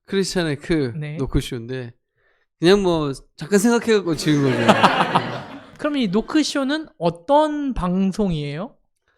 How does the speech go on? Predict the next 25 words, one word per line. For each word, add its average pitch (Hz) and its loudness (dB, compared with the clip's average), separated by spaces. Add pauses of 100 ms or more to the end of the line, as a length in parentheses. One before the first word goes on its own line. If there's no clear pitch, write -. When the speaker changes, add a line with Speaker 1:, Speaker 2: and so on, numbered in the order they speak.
(500)
Speaker 1:
예, 160 4
일단 160 2
이제 127 -2
우리가 127 -4
크리스찬으로서 139 -2 (340)
교회 151 4
중심적으로 147 0
많이 131 -4
신앙생활을 170 4
해서 135 0
Speaker 2:
네. 160 -6 (440)
Speaker 1:
이건 156 -2
뭐, 151 0
너무 143 0
전문적으로 156 0
다들 131 -2
훌륭하세요. 147 -2
근데 127 -6
이제 131 -6 (380)
직장에서, 139 0
일터에서 147 0 (420)
어떻게 180 -2
사는 185 -2
게 165 0
참 156 -6